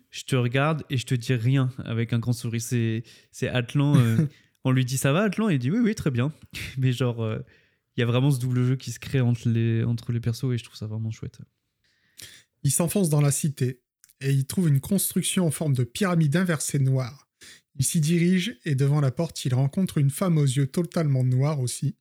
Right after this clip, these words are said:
Speaker 2: qui s'avère être un djinn. Elle les accueille au musée des merveilles et leur propose de les guider à l'intérieur. Ils é-, ils y découvrent un tableau extradimensionnel capable de stocker des objets.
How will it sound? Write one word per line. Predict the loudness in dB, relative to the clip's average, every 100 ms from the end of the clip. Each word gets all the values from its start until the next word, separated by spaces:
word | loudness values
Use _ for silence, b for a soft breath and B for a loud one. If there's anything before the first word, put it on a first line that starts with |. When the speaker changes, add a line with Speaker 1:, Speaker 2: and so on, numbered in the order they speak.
| B B B _ -8
Speaker 2:
qui |
s'avère | -2 0 2 0
être | 0 2
un | 2
djinn. | 2 0 -2 -8 _ _ _ _ -10
Elle | -2
les | 0 2
accueille | 0 2 2
au | 4
musée | 2 2
des | 2 2
merveilles | 2 2 0 0 -2
et |
leur | -4 -4
propose | -4 -2 0 2
de |
les | 2 2
guider | 0 0
à | 2
l'intérieur. | 0 -2 -4 -4 -8 -16 _ _ _ _ _ _ _ 2
Ils | 2 4
é-, | 0 -2 _ _ 0
ils | 2 4 2
y |
découvrent | 2 2 2 2
un | 2
tableau | 2 0 0
extradimensionnel | -2 -2 -2 -2 2 2 2 2 2 2 -2
capable | -2 -2 0 0
de | 0
stocker | -2 -2 -2 0
des | 0 2
objets. | 0 0 -2